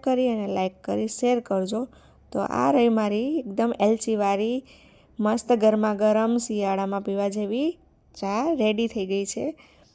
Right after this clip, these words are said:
તો તમે પણ આ ટિપ્સને જરૂરથી ટ્રાય કરજો.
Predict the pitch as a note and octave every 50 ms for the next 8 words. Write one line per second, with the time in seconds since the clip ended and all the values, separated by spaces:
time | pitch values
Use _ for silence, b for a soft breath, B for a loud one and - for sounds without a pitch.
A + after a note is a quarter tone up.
0 | b b _ _ _ _ - - G3 G3 F#3+ F#3 F#3+ F#3+ F#3+ - G#3 G#3+ A#3 A#3+
1 | A3+ A#3+ A3+ A3 G#3+ G#3 G#3 G#3 G3+ G#3 G3+ G3 - - A3+ G#3 G#3 G3+ - G#3+
2 | G#3 G3+ A3+ B3 B3 - - A#3 G#3+ A3 B3 C#4+ - b b b b b b b
3 | b b - - G#3+ G#3 G3+ G3+ G3+ G3+ - B3 B3 B3+ A#3 - A3 A#3 C#4 D#4